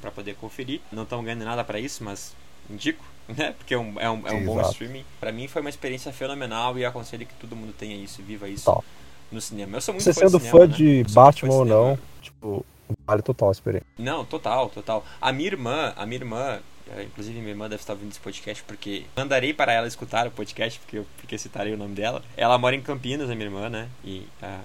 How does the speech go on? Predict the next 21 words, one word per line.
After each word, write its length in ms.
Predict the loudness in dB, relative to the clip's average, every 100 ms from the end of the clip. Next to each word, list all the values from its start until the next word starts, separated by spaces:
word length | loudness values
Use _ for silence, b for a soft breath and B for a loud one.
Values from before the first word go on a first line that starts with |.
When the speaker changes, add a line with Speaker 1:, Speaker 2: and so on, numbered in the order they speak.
| -12
Speaker 1:
irmã 220 | -12 -10
mais 200 | -10 -8
velha. 300 | -6 -6 -6 -10 -6
E 140 | 4
ela 160 | 4 4
não 180 | 2
é 80 | -2
muito 300 | -2 -6 -8
fã 260 | -10 -6 -6 -8 -18 -18 -16
de 80 | -14
filme 260 | -10 -8
de 60 | -8
super-herói. 500 | -12 -8 -6 -4 -6 -8
Mas 260 | 2 2 2
ela 140 | 0
assistiu 500 | -2 -6 -6 -2 -2
a 40 | -2
trilogia 360 | -6 -6 -6
do, 120 | -8
do 180 | -10 -10
Nolan 380 | -8 -4 -4 -6